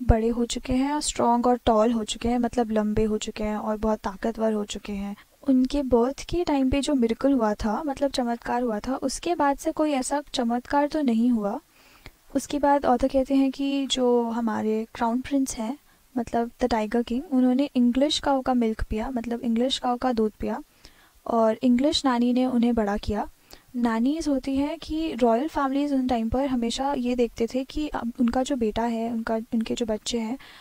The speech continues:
वो हमेशा किसी English person के through उनको रहन सहन सिखाया जाए। फिर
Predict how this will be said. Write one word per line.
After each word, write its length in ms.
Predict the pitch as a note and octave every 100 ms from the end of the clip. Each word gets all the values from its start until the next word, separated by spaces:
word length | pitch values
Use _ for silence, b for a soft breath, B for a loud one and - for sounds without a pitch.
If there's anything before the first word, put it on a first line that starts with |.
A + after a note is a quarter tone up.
| B -
वो 100 | C#4
हमेशा 340 | C#4+ C#4 C4
किसी 240 | D4+ D#4 -
English 560 | - B3 B3 C#4+ -
person 400 | - C4+ A#3+ C4
के 180 | C4 C#4+
through 420 | C4+ B3+ B3+ D#4 - _
उनको 300 | C4 B3+ C#4+
रहन 280 | C#4+ A#3+ A#3
सहन 200 | B3 C#4
सिखाया 360 | C4 - G3+ G3
जाए। 260 | F#3 E3+ - b b b b b b - -
फिर 300 | C4+ C4